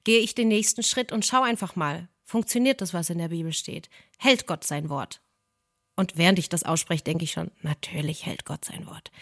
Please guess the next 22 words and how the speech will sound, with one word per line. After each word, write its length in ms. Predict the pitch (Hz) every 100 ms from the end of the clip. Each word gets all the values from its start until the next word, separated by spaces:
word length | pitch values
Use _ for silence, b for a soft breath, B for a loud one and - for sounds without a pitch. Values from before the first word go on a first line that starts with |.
| B B B B -
Selbst 560 | - 208 254 - - -
wenn 140 | 202
die 120 | 202
Antwort 420 | 180 170 180 175 -
anders 340 | 185 170 160
aussieht 400 | 156 156 - 160
als 200 | 147 156
die, 140 | - 170
die 100 | 160
ich 120 | -
mir 100 | 156
erhoffe. 380 | 151 160 - - b b b b b b
Also, 300 | 190 202 202
und, 160 | - 202
und 160 | 196 -
so 200 | 226 294
leicht 540 | 208 175 262 - -
gehe 120 | 214
ich 180 | 185 -
durchs 240 | 175 -
Leben. 320 | 202 240 226 180
Und 220 | 185